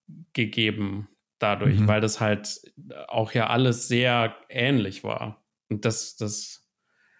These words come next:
Speaker 1: vielleicht aber auch bewusst, dass das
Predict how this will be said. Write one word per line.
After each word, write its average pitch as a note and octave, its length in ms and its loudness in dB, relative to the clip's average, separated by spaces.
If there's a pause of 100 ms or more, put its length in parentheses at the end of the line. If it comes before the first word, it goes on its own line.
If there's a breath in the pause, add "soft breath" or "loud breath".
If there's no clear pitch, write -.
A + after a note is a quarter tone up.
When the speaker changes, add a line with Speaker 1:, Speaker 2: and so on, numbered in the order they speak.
(520)
Speaker 1:
vielleicht C3+ 360 4
aber B2+ 220 2
auch C3 200 2
bewusst, C3+ 600 0
dass A2+ 240 0
das - 380 0